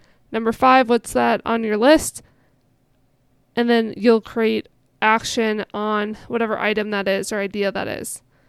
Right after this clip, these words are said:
without hesitation. Kind of fun, especially if it's, like, s-, these ideas you've been thinking about, but you just don't have the drive right now to do it.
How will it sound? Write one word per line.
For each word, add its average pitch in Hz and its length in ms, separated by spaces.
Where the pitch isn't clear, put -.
without 262 300
hesitation. - 760
Kind 381 200
of 403 80
fun, 320 260
especially 311 420
if 311 120
it's, 294 200
like, 262 400
s-, - 160
these 262 260
ideas 240 500
you've 247 80
been 220 140
thinking 233 300
about, 254 360
but 240 140
you 233 140
just - 320
don't 233 220
have 233 340
the 226 100
drive 220 640
right 233 180
now 240 160
to 247 160
do 214 220
it. 330 220